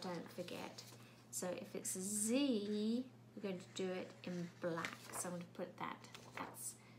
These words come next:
so I remind myself of that code. Now, if you see anything with a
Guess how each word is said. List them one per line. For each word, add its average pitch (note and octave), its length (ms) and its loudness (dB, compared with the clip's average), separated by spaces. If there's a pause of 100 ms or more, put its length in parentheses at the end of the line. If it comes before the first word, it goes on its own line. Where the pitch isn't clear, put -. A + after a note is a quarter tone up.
(100)
so G#3 140 2
I G3 80 4
remind F#3 440 4
myself F3 460 0
of E3+ 140 -4
that - 220 -4
code. - 480 -4 (680)
Now, A3 200 4 (520)
if G#3+ 260 4
you A3+ 100 4
see A3+ 520 2
anything B3+ 560 6
with G#3+ 180 6
a G3+ 80 4